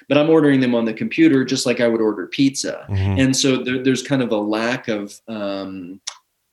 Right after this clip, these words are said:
Speaker 1: I guess, a disconnect between, you know, intention and what happens in the real world and what happens behind your screen. And, and yet the real world's still out there,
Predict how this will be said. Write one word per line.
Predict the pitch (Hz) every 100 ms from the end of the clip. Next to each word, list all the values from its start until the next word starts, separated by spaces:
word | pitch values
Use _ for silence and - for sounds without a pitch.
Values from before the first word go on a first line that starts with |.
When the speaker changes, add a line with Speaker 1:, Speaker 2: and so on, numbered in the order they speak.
| _
Speaker 1:
I | 123
guess, | 127 127
a | 113
disconnect | - 170 - 131 110 101 - 104
between, | 107 - 113 110 107 107 104 _ _ -
you | 123
know, | 107 101 98 _ _
intention | 135 117 117 156 175 139 104 104
and | 117 113
what | 117
happens | 117 113 110 113 107
in | 104
the |
real | 101 131 170 131
world | 107 101 98 101
and | 113
what | 110 110
happens | 107 - 107
behind | - 101 101 98
your | 78
screen. | - - 131 127 101 92 95 - - _
And, | 127 123
and | 135 120 113
yet | 113 107 - - - _ _
the | 117
real | 120 143 131
world's | 139 135 -
still | 135 123
out | 127 135
there, | 80 67 -